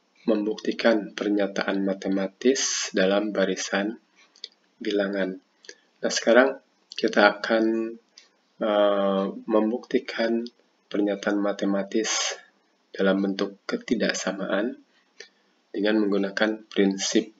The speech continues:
induksi matematika. Tapi sebelumnya,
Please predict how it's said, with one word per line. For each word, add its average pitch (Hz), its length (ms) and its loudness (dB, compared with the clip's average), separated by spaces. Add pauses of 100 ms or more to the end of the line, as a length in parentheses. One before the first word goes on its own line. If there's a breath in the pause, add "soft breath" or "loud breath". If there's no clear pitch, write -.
induksi 101 720 0
matematika. 98 800 -2 (880 soft breath)
Tapi 123 240 0
sebelumnya, 117 720 6